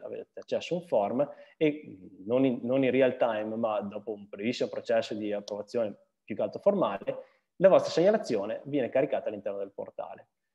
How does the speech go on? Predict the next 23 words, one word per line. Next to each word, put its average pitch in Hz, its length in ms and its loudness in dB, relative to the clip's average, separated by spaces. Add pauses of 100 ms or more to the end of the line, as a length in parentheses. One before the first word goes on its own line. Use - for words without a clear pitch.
(200)
Nel 147 120 2
caso 214 240 8
in 208 80 4
cui 196 160 6
vogliate 135 340 4
accedere 151 400 2
a - 120 -12
tutte 190 420 -2
questo, 104 1080 -2
eh, 107 80 -8
i 107 40 -8
risultati 110 380 -2
di 131 60 0
questa 123 200 0
operazione 139 380 0
di 180 60 0
mapping, 190 760 -2
potete 190 200 6
andare 185 220 6
all'interno 165 320 4
della 175 120 0
sezione 151 760 0
ricerca, 110 760 -4